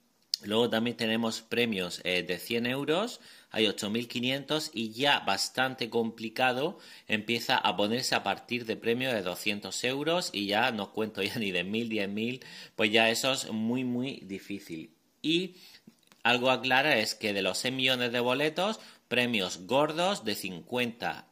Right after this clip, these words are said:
y de cincuenta mil y de medio millón, hay pues, eh, en total seis, dos y cuatro.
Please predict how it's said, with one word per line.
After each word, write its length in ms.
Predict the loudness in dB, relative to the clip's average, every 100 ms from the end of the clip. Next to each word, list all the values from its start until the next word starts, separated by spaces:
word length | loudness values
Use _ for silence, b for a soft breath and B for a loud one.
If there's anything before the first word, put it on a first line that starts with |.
| -6
y 400 | -4 -4 -8 -16
de 140 | -12 -10
cincuenta 420 | -8 -6 -4 -4
mil 320 | -2 -2 -4 -4
y 100 | -2
de 260 | 0 -2 B B B
medio 260 | 2 2
millón, 480 | 0 2 2 2 0
hay 420 | 0 2 2 2 -2
pues, 600 | -2 0 2 0 -2 0
eh, 400 | 0 0 0 -2
en 140 | -2
total 280 | 0 2 0
seis, 440 | 0 -2 -2 -4 0
dos 320 | 0 0 -4
y 120 | -10
cuatro. 440 | -2 2 2 0